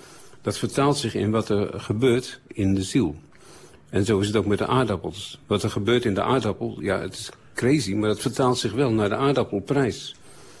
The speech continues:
Bij heel weinig aardappels schiet die namelijk omhoog. En bij aardappelrot, hè, allemaal dat soort dingen, eh,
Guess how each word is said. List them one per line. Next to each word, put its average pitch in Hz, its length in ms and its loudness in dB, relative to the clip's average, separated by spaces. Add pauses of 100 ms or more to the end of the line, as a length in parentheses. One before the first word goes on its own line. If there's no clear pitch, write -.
(280)
Bij 104 160 2
heel 127 180 6
weinig 139 280 2
aardappels 104 520 -2
schiet 170 240 -2
die 139 100 4
namelijk 110 380 0
omhoog. 113 460 -2 (480)
En 104 140 2
bij 107 140 4
aardappelrot, 110 680 0
hè, 143 200 0
allemaal 107 220 -2
dat 110 160 -2
soort 113 120 0
dingen, 104 440 0 (100)
eh, 98 80 -8